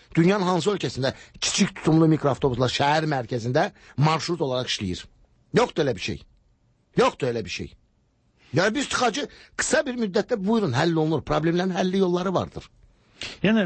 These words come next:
Speaker 2: pullar
Speaker 1: Var, tramvay tikintisi var. İstanbul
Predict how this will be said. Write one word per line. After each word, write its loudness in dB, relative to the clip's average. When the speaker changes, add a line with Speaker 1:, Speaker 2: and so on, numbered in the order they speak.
Speaker 2:
pullar 4
Speaker 1:
Var, 0
tramvay 0
tikintisi -2
var. 0
İstanbul 0